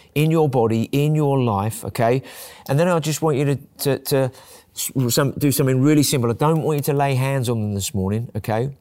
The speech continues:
What I want you to do is just say, "Okay, just be healed," okay? Or "Be free," or "Be well," something like that. You're given a command,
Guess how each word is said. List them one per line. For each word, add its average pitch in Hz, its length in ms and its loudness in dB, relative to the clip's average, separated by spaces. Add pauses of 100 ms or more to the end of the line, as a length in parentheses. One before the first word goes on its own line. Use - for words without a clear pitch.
(180)
What 131 180 0
I 117 40 0
want 139 240 0
you 135 100 0
to 113 120 -2
do 110 160 0
is 107 140 -2
just 117 140 -6
say, 131 140 0
"Okay, 110 360 -2 (520)
just 104 280 -4
be 131 220 4
healed," 113 520 0 (1160)
okay? 131 260 0
Or 110 160 -2
"Be 135 260 0
free," 127 680 -2 (540)
or 107 220 -2 (320)
"Be 151 160 2
well," 127 500 2 (180)
something 156 380 -2
like 151 160 2
that. 123 220 0
You're 123 180 2
given 147 260 0
a 139 60 0
command, 131 640 -2